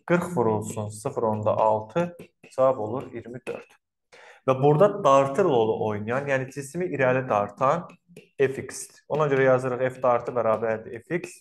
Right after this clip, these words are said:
bu da bərabərdir otuz iki newton. Bu qalsın yerində. Sürtünmə qüvvəsini tapsaq, F sürtünmə bərabərdir mü vurulsun N-dir. Bu da bərabərdir mü vurulsun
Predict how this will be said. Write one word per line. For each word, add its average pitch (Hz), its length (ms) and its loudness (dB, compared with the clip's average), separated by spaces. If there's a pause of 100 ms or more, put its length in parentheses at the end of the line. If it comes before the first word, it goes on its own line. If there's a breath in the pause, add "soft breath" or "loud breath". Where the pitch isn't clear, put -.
bu 175 80 -8
da 139 60 -2
bərabərdir 127 720 -2 (380)
otuz 120 340 -6
iki 156 180 -10
newton. 107 320 -12 (600)
Bu 151 120 -10
qalsın 117 400 -2
yerində. 95 380 -12 (960 soft breath)
Sürtünmə 208 400 0
qüvvəsini 131 400 2
tapsaq, 127 600 -2
F 156 100 -4
sürtünmə 180 480 -2
bərabərdir 135 720 0 (100)
mü 180 160 -4
vurulsun 110 600 -8 (100)
N-dir. 131 460 -6 (100)
Bu 190 80 -12
da 190 80 2
bərabərdir 110 640 -2
mü 127 240 -6
vurulsun 170 600 -4